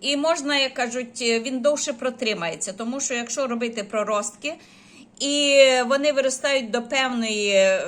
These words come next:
величини, вони потім чорніють, е, портяться, тобто, от, ну, не, не той, не той смак.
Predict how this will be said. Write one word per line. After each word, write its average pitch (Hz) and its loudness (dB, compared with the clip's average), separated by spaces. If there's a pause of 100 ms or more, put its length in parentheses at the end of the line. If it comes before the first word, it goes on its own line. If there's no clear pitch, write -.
(160)
величини, 208 -2
вони 220 -2
потім 233 -8
чорніють, 240 -4 (480)
е, 220 -2
портяться, 233 0
тобто, 339 -6
от, 302 0 (140)
ну, 277 -14 (680)
не, 285 -4
не 277 -6
той, 277 -2
не 269 -4
той 302 -6
смак. 190 -4